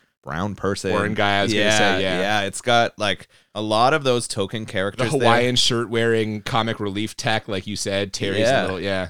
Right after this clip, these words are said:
Speaker 1: exactly. So I agree that those aren't very well developed. The boss character is okay,
Speaker 2: A
Speaker 1: like,
Speaker 2: token is
Speaker 1: but
Speaker 2: why he's a very stock
Speaker 1: yeah,
Speaker 2: character also.
Speaker 1: that's true. I don't know. The kids do actually a decent job, I think, for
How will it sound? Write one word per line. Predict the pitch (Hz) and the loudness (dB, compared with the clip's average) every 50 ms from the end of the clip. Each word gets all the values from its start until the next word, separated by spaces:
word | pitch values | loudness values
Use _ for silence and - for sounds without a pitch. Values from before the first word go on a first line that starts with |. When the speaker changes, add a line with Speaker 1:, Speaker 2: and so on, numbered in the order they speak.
| - | -8
Speaker 1:
exactly. | - 110 98 104 110 104 117 135 - - 117 98 95 | -10 -10 -6 -4 -2 0 0 0 -2 -2 -2 -4 -4
So | - - 120 113 113 117 - - | -2 0 0 2 2 2 0 0
I | - 139 | 2 2
agree | 143 147 139 127 143 156 170 | 2 2 2 0 -2 0 2
that | 175 175 147 127 | 2 2 2 2
those | 120 120 123 120 | 2 2 2 2
aren't | 120 113 120 117 | 0 0 0 -2
very | 104 104 101 101 104 | -4 -4 -2 -2 -2
well | 101 98 90 92 92 | -2 -2 -2 -2 -4
developed. | 80 92 73 85 85 90 95 104 - - - - _ _ _ _ _ _ | -4 -6 -6 -4 -4 -2 -2 -2 -4 -6 -12 -20 _ _ _ _ _ _
The | 160 170 | -2 2
boss | 220 254 254 277 - | 4 4 4 4 2
character | - 202 160 151 143 - 156 151 147 147 139 139 95 - - - 60 64 | 0 0 0 0 0 0 -2 -2 -2 -2 -2 -4 -6 -8 -10 -16 -18 -10
is | 87 123 127 117 - - | -6 -6 -4 -4 -4 -2
okay, | 120 120 117 - 113 107 104 113 | -2 -2 0 2 2 2 4 2
Speaker 2:
A | 127 | 2
Speaker 1:
like, | - - - | 2 2 2
Speaker 2:
token | - 240 247 254 233 247 254 | 4 4 4 4 4 2 0
is | 254 | 0
Speaker 1:
but | - | 2
Speaker 2:
why | 247 254 | 2 2
he's | 269 254 220 | 2 0 0
a | 220 | 2
very | 254 254 269 | 2 2 4
stock | 190 - 247 240 254 | 4 4 6 6 6
Speaker 1:
yeah, | 254 | 6
Speaker 2:
character | 240 247 240 - 262 254 | 6 4 4 2 2 2
also. | 262 262 - - 208 160 123 98 90 | 2 2 2 4 2 4 4 2 2
Speaker 1:
that's | 139 147 139 - | 0 0 0 -2
true. | - - 120 113 113 117 113 | -2 0 0 2 2 2 4
I | 90 131 | 4 4
don't | 143 147 143 | 4 4 4
know. | 135 131 | 2 2
The | 131 143 135 | 0 0 -2
kids | - 220 240 254 - - - _ _ _ 120 | 0 0 0 0 -2 -6 -8 _ _ _ -6
do | 113 131 135 131 | -4 0 2 4
actually | 120 120 - - 127 110 | 4 2 2 0 -2 -4
a | 101 | -4
decent | 92 107 107 - 117 98 95 | -4 -6 -8 -8 -8 -6 -4
job, | 98 92 90 95 | -2 -2 -2 -2
I | 92 | -4
think, | 90 107 101 95 - | -4 -4 -8 -10 -10
for | - 98 92 90 90 90 - | -8 -6 -4 -4 -4 -6 -8